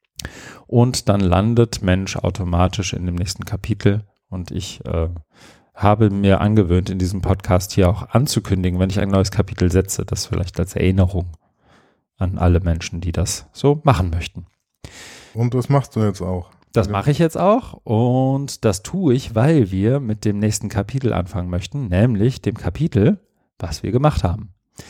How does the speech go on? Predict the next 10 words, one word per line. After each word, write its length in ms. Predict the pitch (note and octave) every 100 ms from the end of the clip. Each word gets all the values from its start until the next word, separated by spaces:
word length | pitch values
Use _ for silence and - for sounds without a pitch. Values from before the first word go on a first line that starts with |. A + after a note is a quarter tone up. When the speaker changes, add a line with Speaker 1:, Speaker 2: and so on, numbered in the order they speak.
| - - - _ _ -
Speaker 1:
Markus, 360 | A#2+ A#2 F#2
was 140 | G#2+ C3
hast 160 | C3
du 40 | A#2+
gemacht? 380 | G2 E2 - - _ _ _ _ -
Speaker 2:
Ich 300 | D#3 E3 -
habe 260 | C3+ -
einen 300 | A#2 A#2+ A#2+
neuen 300 | A#2 A2+ A#2
Job 360 | A2+ G#2+ G2